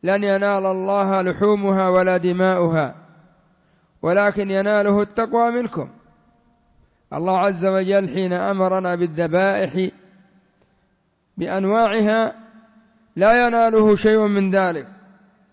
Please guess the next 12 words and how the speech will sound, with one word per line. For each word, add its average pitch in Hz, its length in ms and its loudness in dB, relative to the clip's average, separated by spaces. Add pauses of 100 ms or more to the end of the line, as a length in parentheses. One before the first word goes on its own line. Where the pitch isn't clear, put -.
(380)
ولكن 196 480 -2
ينال 190 360 -2
العبد 175 340 -4
التقوى، 196 640 -4 (1120)
فيعلم 180 460 -6
الله 185 240 -2
عز 175 260 -2
وجل 180 340 2
من 170 160 -2
يطيعه 170 720 2 (1000)
ويطيع 170 680 0
رسله 180 720 -2